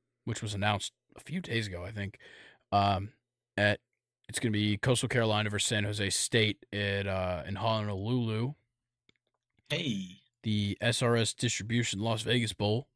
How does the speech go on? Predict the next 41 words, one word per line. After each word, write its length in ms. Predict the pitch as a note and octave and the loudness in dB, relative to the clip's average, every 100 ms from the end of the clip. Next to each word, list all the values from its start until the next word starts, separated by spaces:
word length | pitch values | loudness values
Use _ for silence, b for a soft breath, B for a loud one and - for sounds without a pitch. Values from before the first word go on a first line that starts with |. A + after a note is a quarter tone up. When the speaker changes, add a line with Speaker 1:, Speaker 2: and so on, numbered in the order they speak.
| - | -4
Speaker 1:
Northwestern 600 | G#2 G#2 A2+ G#2 A2+ G#2+ | -4 -2 -2 0 -2 -2
versus 220 | G2 G#2+ | -4 -2
Utah. 500 | A2 A#2+ B2 A#2 A2+ b b b b | -2 0 2 2 0 b b b b
I 140 | - B2+ | -4 -2
hope 340 | C3 C#3+ G3+ - _ - | 4 4 4 -8 _ -4
Utah 380 | F#3+ - G3 | -2 8 10
can 160 | G3+ F#3 | 10 8
win 140 | G3 | 8
that 140 | G3 F#3 | 6 6
game. 260 | F#3 G3 A3 _ _ _ | 4 2 0 _ _ _
Um, 540 | B2+ A#2+ A2+ G#2 G2 A2 _ _ _ _ - | 4 6 6 6 2 -4 _ _ _ _ 0
no 200 | G#2 D#3 | 4 4
telling, 460 | - C#3 D3 A2+ - | 6 6 6 4 -2
but 120 | - | 2
it's 160 | A#2+ - | 2 4
at 80 | B2+ | 2
Allegiant 380 | A2+ A#2 G2+ F#2 | 2 0 -2 -4
Stadium. 440 | - G2+ A#2+ E3 b b b b b b b _ | 0 2 2 0 b b b b b b b _
The 340 | A#2 A2+ A2 | 2 4 2
sixty-eight 760 | - - - - C3 A#2+ D#3 - | 2 0 0 0 2 4 4 2
Ventures 460 | C3+ F#3 C#3 A2+ | 2 2 2 -2
Bowl, 380 | A#2 A#2 D#3+ G3+ _ - | 2 4 4 -2 _ -4
South 300 | - A#2 A2 | 4 4 4
Alabama 480 | A#2+ A2+ G#2+ A2+ B2 | 2 2 2 2 2
versus 240 | A#2+ G#2+ A#2 | 0 0 0
Eastern 300 | G#2+ A#2 G#2+ | 0 -2 0
Michigan 360 | B2+ G#3+ A#3 | 0 0 -2
in 120 | C#3 | -2
Mobile, 440 | G#2+ G#2+ G#2 A2 G#2 | 0 0 0 0 2
Alabama. 600 | G#2 G2+ G#2 E3+ C4 A#3 | 2 2 2 2 0 -2
That 200 | B2 A2+ | -4 -4
is 160 | - - | -4 -8
a 160 | F#2+ - | -8 -4
shit 540 | - - - - E3 - | -2 0 2 2 0 -2
fucking 380 | - B2+ B2 | 2 2 2
matchup 440 | A2+ A#2 A#2+ - - | 0 0 2 2 2
in 80 | G2+ | -4
a 100 | - | -4
shit 460 | - - D3+ E3 | -2 2 0 -2
fucking 380 | - D3 C3+ A#2+ | -2 -2 0 -4
city. 360 | - A2 - | -2 -2 -2